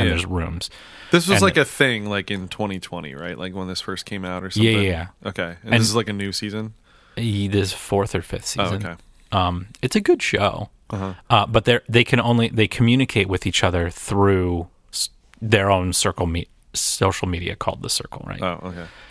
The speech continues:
Speaker 2: Um, and
Speaker 1: They
Speaker 2: some
Speaker 1: don't know who they are.
Speaker 2: They don't.
Speaker 1: Right.
Speaker 2: And they don't even know if they're, they're real.
Speaker 1: Oh.
Speaker 2: So it's like,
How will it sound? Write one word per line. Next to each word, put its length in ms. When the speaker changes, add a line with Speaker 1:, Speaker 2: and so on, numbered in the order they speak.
Speaker 2:
Um, 400
and 100
Speaker 1:
They 60
Speaker 2:
some 140
Speaker 1:
don't 60
know 100
who 120
they 160
are. 240
Speaker 2:
They 100
don't. 360
Speaker 1:
Right. 200
Speaker 2:
And 100
they 60
don't 120
even 140
know 80
if 80
they're, 160
they're 220
real. 420
Speaker 1:
Oh. 140
Speaker 2:
So 240
it's 220
like, 280